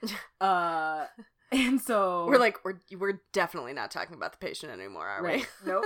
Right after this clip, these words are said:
Speaker 2: Mm-mm, not at all. And so Meredith walks away, and you, there's this pause on Derek's face where he's like, "Ooh, maybe I took it a little too far." Like,
Speaker 1: Yeah.
Speaker 2: but nope, he doesn't reel it back from there
Speaker 1: He
Speaker 2: at all. <laughs>
Speaker 1: does not.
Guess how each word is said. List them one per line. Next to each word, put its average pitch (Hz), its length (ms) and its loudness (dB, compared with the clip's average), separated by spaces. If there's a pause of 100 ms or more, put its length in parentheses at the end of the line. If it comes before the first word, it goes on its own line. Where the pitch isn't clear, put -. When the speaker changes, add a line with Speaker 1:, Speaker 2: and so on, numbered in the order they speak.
(140)
Speaker 2:
Mm-mm, 202 440 -10
not 180 180 -2
at 180 80 -4
all. 151 180 -2 (360)
And 208 100 -4
so 220 80 2
Meredith 240 560 -2 (160)
walks 156 380 0
away, 165 500 -6 (300)
and 233 160 0
you, 247 300 -4
there's 220 260 -2
this 208 180 -10
pause 185 460 0
on 208 160 -6
Derek's 165 320 -6
face 165 260 -6
where 175 100 -10
he's 175 160 -14
like, 147 240 -14
"Ooh, 190 320 -8
maybe 180 240 -14
I 170 80 -14
took - 220 -20
it - 80 -16
a - 140 -18
little 120 180 -12
too - 200 -16 (120)
far." 82 540 -12
Like, 156 140 -6
Speaker 1:
Yeah. 151 120 -8 (640)
Speaker 2:
but 233 300 4
nope, 214 300 2 (120)
he 254 140 -6
doesn't 240 320 0
reel 226 200 -2
it 208 100 -4
back 190 340 4
from 196 160 -4
there 170 560 -2 (160)
Speaker 1:
He 196 220 -10
Speaker 2:
at 165 180 4
all. 151 360 4
<laughs> 214 80 -2
Speaker 1:
does 185 440 4
not. 170 580 0